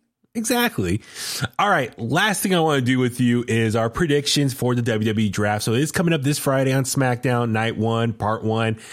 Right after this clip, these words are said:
and then part two will be the following episode of Monday Night Raw.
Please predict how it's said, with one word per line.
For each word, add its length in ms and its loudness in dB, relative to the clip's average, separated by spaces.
and 160 0
then 200 2
part 240 -2
two 160 2
will 60 0
be 80 0
the 120 -2
following 520 0
episode 320 -2
of 60 -2
Monday 200 0
Night 180 0
Raw. 400 0